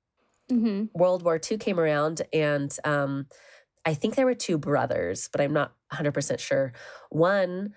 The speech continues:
Speaker 2: um, was, uh, drafted into the German military and then was, like, caught and, um, by American
Speaker 1: <laughs>
Speaker 2: forces. And, yeah, and, um, he ended up then making his way, he escaped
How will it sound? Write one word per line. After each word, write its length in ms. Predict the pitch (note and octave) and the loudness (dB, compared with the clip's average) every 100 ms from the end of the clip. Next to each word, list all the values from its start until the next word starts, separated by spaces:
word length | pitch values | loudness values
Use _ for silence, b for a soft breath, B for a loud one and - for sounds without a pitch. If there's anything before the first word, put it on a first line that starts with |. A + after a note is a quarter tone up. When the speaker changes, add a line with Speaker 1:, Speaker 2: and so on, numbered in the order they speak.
| b b - | b b -2
Speaker 2:
um, 520 | D#3 D3+ C#3+ C#3+ C3 B2 | 0 2 2 -2 -4 0
was, 480 | D#3+ D3+ - - - | 2 2 0 -2 -2
uh, 580 | D3+ D3+ C#3+ C#3 C3+ C3+ _ - | 0 0 0 0 0 -2 _ -2
drafted 400 | D#3+ C#3+ E3 D#3+ | 0 2 0 0
into 220 | D#3 D#3 | 0 -2
the 80 | C#3 | 0
German 420 | C3+ C#3 C3+ C3 | 0 0 -2 0
military 800 | D3 C3+ B2+ C3+ C3+ C#3 E3+ - b b b | 0 0 -2 -2 -2 -2 -4 -8 b b b
and 140 | D3+ D3+ | 2 2
then 140 | D3 | 4
was, 420 | C#3 C3 - - _ _ _ - | 2 2 -2 -4 _ _ _ -6
like, 400 | C3+ C3+ - - _ - | -2 -2 -4 -20 _ -14
caught 420 | - D3 C#3 C#3 - | -2 0 2 0 -2
and, 420 | C3+ C3+ C3 B2+ _ - | -2 -2 -4 -8 _ -4
um, 520 | C#3+ B2 B2 C3+ C#3+ _ _ - | -2 0 -2 -6 -8 _ _ -6
by 140 | D#3 C#3+ | 0 2
American 440 | C#3 E3+ E3+ E3 | 2 0 0 0
Speaker 1:
<laughs> 80 | D#3+ | 2
Speaker 2:
forces. 580 | E3 - E3 D#3 D#3 D3+ | 2 2 2 2 2 0
And, 360 | C#3 C3+ B2 b b b - | 0 -2 -6 b b b 0
yeah, 420 | E3+ D3+ C#3 C#3+ - | 2 2 0 -2 0
and, 320 | D#3 D3 D3+ | 0 0 0
um, 260 | D3 C#3+ | 0 0
he 480 | D3 - E3 D#3+ D#3+ | -2 -2 0 0 0
ended 240 | D#3+ D#3+ D#3 | 0 2 2
up 160 | D3+ - | -2 0
then 440 | E3+ D#3+ D#3 C3 _ _ - | 2 2 -2 -4 _ _ -8
making 440 | E3+ E3+ D#3+ F3 | 0 0 0 0
his 160 | E3+ D#3 | 0 2
way, 540 | D3+ D3+ C#3+ C#3+ C#3+ - | 2 2 2 0 -2 -4
he 340 | D#3+ D#3+ - | -2 -2 -2
escaped 680 | E3 D3+ - F3 E3 - - | -2 0 2 0 0 -6 -8